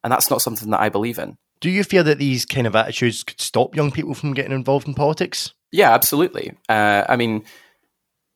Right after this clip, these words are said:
Speaker 1: you know, I, I got it pretty rough from, from certain segments, but I know people who have, um, gone for,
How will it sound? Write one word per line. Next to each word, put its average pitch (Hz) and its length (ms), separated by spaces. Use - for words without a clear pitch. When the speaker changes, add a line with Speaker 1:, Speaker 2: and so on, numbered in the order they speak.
Speaker 1:
you 131 100
know, 107 260
I, 120 240
I 131 200
got 127 260
it - 180
pretty 131 160
rough 113 280
from, 113 340
from 113 240
certain 110 300
segments, 117 500
but 120 240
I 123 100
know 135 320
people 113 340
who 107 460
have, 104 680
um, 98 520
gone 107 360
for, 92 760